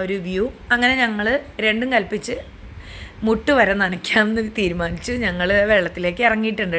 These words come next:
ട്ടോ. അത് ഇതൊക്കെയാണ്, ഇങ്ങനെയൊക്കെയാണ് ഇവിടുത്തെ കാഴ്ചകൾ. അപ്പോൾ നമുക്കിനി പതുക്കെ അടുത്ത ഡെസ്റ്റിനേഷനിലേക്ക്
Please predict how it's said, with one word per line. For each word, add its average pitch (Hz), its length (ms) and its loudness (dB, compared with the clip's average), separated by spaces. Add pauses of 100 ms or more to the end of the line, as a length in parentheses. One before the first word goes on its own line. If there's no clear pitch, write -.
ട്ടോ. 190 140 4 (1400)
അത് 208 160 2
ഇതൊക്കെയാണ്, 214 600 4 (180)
ഇങ്ങനെയൊക്കെയാണ് 202 760 0 (280)
ഇവിടുത്തെ 175 440 0 (280)
കാഴ്ചകൾ. 165 540 0 (600)
അപ്പോൾ 277 220 2
നമുക്കിനി 240 400 0 (100)
പതുക്കെ 196 500 0 (640)
അടുത്ത 277 400 2
ഡെസ്റ്റിനേഷനിലേക്ക് 175 760 -4